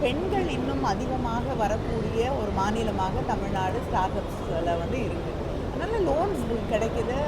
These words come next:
அஹ், கவர்மெண்ட் வழியாகவும் அவங்களுக்கு நிறைய பேர், இப்ப இன்னைக்கு பரிசு பெற்றிருக்கக்கூடிய ஒரு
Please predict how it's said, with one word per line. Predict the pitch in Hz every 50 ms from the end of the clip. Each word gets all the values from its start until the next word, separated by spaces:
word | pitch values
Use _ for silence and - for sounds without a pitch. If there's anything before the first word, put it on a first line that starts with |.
| 285 269 247
அஹ், | 214 196 196 190 190 190 -
கவர்மெண்ட் | 214 208 233 247 269 269 254 -
வழியாகவும் | 240 208 220 240 269 262 262 254 254 254 285 339 349
அவங்களுக்கு | - 226 - 220 - - -
நிறைய | 185 196 208 226 233
பேர், | 226 220 208 202 214
இப்ப | 214 - 208
இன்னைக்கு | 202 214 226 247 262 285 294 - 311 294 294 277
பரிசு | 294 247 240 - - 339 -
பெற்றிருக்கக்கூடிய | 277 269 - - - - - 220 - 247 226 226 226 226 220
ஒரு | 202